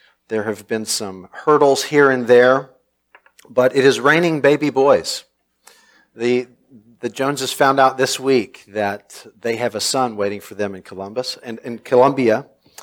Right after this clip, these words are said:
His name is Emmanuel Luke Jones, and the Joneses will be going to get him here in the next few months. Is that correct? So pray for them. There's a lot of red tape to wade through over these next few months,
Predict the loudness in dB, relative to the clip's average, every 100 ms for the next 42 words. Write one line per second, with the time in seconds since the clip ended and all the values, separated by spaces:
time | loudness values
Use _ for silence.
0 | _ _ _ _ _ _ -8 -8 -4 -4
1 | -2 -4 -6 -10 -10 -8 -10 -14 -14 -8
2 | -6 -4 -2 -2 -4 -8 -8 -8 -10 -20
3 | _ _ _ _ _ -18 -18 -18 -16 -16
4 | -18 _ -20 -20 -20 _ _ _ _ -18
5 | -14 -12 -12 -14 -14 -14 -8 -6 -6 -12
6 | -10 -8 -8 -12 -20 -20 -16 -16 -16 -20
7 | -20 -20 -18 -16 -16 -20 -20 -20 -20 -20
8 | _ _ _ -20 -20 _ _ _ _ _
9 | -10 -10 -2 2 2 2 0 2 2 2
10 | -2 0 2 0 -4 2 4 4 2 0
11 | 0 -2 0 0 0 -10 -18 -8 -2 -2
12 | -2 -2 2 4 2 -2 -2 4 4 4
13 | 0 0 0 -4 -6 -8 -8 -8 -8 -4
14 | -2 -2 -4 -10